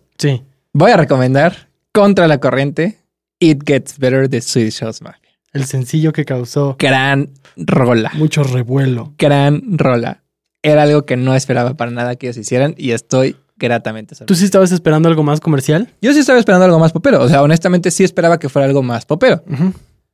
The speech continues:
Speaker 2: Sobre todo de dónde venían, eh, o sea, y deja Swedish House Mafia. O sea, se separan, Axwell y, eh, Sebastián Ingrosso se quedan juntos,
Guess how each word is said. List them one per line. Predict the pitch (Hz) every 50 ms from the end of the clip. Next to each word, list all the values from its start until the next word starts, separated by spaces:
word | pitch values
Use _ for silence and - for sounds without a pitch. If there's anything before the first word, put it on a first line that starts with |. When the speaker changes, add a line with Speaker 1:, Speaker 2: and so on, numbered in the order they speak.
| _ _ _
Speaker 2:
Sobre | - 147 151 147
todo | 135 175 185 185
de | 165 151
dónde | 139 139 143 143 139
venían, | 135 131 131 135 135 139 135 135 131 127 127 127 - -
eh, | 135 123 120 117 113 113 113 -
o | - -
sea, | - 123 120 117 117 117 120 123 - - _
y | - 135
deja | 107 139 151 160 135
Swedish | - 139 127 120 -
House | 120 123 120
Mafia. | 143 151 139 123 113
O | -
sea, | - - -
se | - - 120
separan, | - 135 110 - 151 160 156 151 147 147 139 135 127 127 -
Axwell | 131 131 117 - 131 123 120 120 117
y, | 117
eh, | 117 113 117 117 113 113 113 113
Sebastián | - 123 117 117 123 120
Ingrosso | 120 120 117 120 120 120
se | - -
quedan | - 120 120 123
juntos, | - - 139 139 131 131 127 123 120 123 123